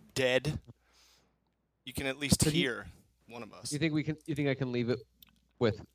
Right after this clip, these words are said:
Speaker 2: each one in each ear going forward, and that'll be okay? People won't care?
Speaker 1: I mean
Speaker 2: 'Cause I think that might be the issue. I think because of something, I don't know, some setting or
Speaker 1: Just, yeah, I
Speaker 2: No.
Speaker 1: would just try it different for the next one, and, and we'll just go from there.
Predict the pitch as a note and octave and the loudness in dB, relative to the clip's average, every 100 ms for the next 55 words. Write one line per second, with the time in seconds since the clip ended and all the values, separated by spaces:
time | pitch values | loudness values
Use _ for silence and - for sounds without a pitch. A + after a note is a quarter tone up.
0 | - B2 A#2 - - A#2+ A#2 A2+ A2+ B2 | -8 -6 -6 -10 -6 -2 0 0 -2 0
1 | A#2+ A#2+ A#2 - A#2 A2 A#2+ A2 G#2+ G2 | 2 2 0 0 -2 0 0 0 -2 -6
2 | F#2+ G#2 G2 G#2 G2+ A#2+ - _ _ - | -4 -2 -2 -2 -2 -2 -10 _ _ -8
3 | A2+ A#2 G#2+ - - A#2 A2 - _ _ | -4 -4 -4 -8 -8 -4 -4 -6 _ _
4 | - D3 C#3 C#3+ C3 - - C#3+ D3+ F3+ | -16 -8 -2 0 -2 -8 -4 0 2 0
5 | F3 D#3 C#3 A#2+ G2+ G2+ G#2+ - - - | -4 -4 -2 -2 -2 -2 -4 -8 -18 -20
6 | _ - A2 F#2+ - G2 F2 - - - | _ -10 -8 -8 -10 -12 -12 -14 -12 -10
7 | D#2+ E2+ - G2 F2 F#2+ - G2+ A#2+ A2+ | -12 -14 -14 -12 -12 -14 -16 -6 -2 -2
8 | A2+ F2+ D2+ _ - G3 - B3 D3 B2 | -2 -8 -14 _ -8 -4 -2 2 2 2
9 | C#3+ F#2 F3+ F3+ - - C#3 C#3+ E3 D3 | 0 0 -2 -4 -4 -6 -2 2 2 2
10 | B2 D3 - B2+ - A#2+ A#2 A2 - A#2 | 0 -2 -2 -8 -10 -10 -8 -8 -8 -10
11 | B2+ B2+ A2+ - _ _ _ _ _ _ | -12 -10 -14 -18 _ _ _ _ _ _
12 | _ _ _ A2 A2 A2 - B2+ A#2+ A#2+ | _ _ _ -18 -12 -8 -8 -10 -14 -14
13 | A2+ | -14